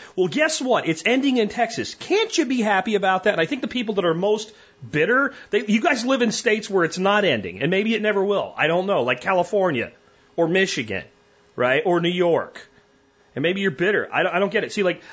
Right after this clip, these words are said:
I don't care how bad a person is. When they do the right thing, I'll acknowledge it. And I do think it, it is important for people who maybe don't live here to understand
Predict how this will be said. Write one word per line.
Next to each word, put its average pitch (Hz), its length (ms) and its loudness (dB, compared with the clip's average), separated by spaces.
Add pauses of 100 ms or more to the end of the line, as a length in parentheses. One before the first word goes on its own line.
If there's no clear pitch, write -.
I 175 100 0
don't 277 160 0
care 214 220 -2
how 185 320 -2
bad 165 280 0
a 175 40 -4
person 202 340 -2
is. 220 300 -2 (460)
When 160 180 0
they 202 120 2
do 180 300 0
the 170 120 2
right 156 280 2
thing, 165 240 0
I'll 120 180 2
acknowledge 104 580 -2
it. 73 140 -16 (560)
And 165 100 2
I 180 80 4
do 285 220 2
think 339 280 2
it, 202 260 0
it 160 120 2
is 170 140 2
important 226 460 0
for 202 100 0
people 165 280 -2
who 170 100 2
maybe 180 220 2
don't 143 340 0
live 139 200 2
here 220 280 -6 (880)
to 180 80 -4
understand 175 760 0